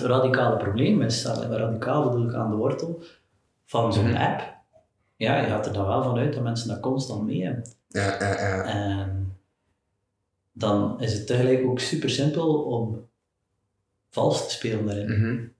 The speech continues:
Speaker 2: Ja.
Speaker 1: Stel dat ik mijn gsm op de trein laat liggen en ja, ik zit, eh, allee, de trein van Gent naar Kortrijk
Speaker 2: Mhm.
Speaker 1: bijvoorbeeld. Nou, waar gaat die trein nog? Naar Lille en naar Poperingen?
Speaker 2: Ja.
Speaker 1: Stel je voor dat die plots in Lille belandt, omdat ik mijn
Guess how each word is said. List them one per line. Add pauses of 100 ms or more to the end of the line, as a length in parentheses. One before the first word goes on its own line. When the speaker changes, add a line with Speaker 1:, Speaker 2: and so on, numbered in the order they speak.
(160)
Speaker 2:
Ja.
Speaker 1:
Stel
dat
ik
mijn
gsm
op
de
trein
laat
liggen
en (1080)
ja,
ik
zit,
eh,
allee,
de
trein
van
Gent
naar
Kortrijk
Speaker 2:
Mhm.
Speaker 1:
bijvoorbeeld.
Nou,
waar
gaat
die
trein
nog?
Naar
Lille
en
naar
Poperingen?
Speaker 2:
Ja.
Speaker 1:
Stel
je
voor
dat
die
plots
in
Lille
belandt,
omdat
ik
mijn